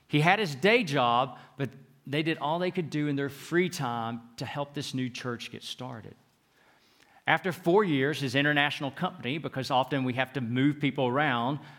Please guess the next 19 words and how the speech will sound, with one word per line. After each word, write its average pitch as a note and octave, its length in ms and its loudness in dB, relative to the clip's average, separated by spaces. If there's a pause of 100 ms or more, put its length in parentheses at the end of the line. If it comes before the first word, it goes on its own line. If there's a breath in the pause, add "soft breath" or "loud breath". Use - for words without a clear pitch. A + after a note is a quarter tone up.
uh, - 60 -14
because B2 380 -4
of A2+ 80 -6
a - 20 -2
variety B2+ 440 2
of A2+ 180 -4
<laughs> - 40 -8
issues, C3 600 -2 (280 loud breath)
um, D3+ 300 0 (580 loud breath)
they E3+ 180 0
moved F#3+ 260 4
him G3 80 2
to G3+ 180 2
Italy. A#2 340 -2 (380)
And D3+ 100 -4
guess G#3 280 -2
what G3 400 0 (520)
Jay E3 240 0
did? G2+ 360 -6